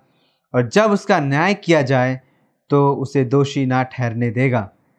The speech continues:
यहोवा की बाट जोता रहे और उसके मार्ग पर बना रहे, वह तुझे बढ़ाएगा कि तू पृथ्वी का उत्तराधिकारी हो।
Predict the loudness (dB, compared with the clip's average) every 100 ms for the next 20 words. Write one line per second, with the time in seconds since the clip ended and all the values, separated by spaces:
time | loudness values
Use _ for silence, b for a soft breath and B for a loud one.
0 | _ _ _ 0 2 2 2 0 2 0
1 | 0 -2 0 0 2 -2 -4 -10 _ _
2 | -4 -2 -2 -4 -2 2 2 2 0 -2
3 | -2 -2 -4 -6 -10 -14 _ _ -4 -4
4 | -2 -2 -2 0 0 2 2 2 0 0
5 | -6 b -8 -8 -6 -8 -4 -2 -2 0
6 | 0 2 0 0 0 -2 0 0 2 2
7 | -2 -4 -8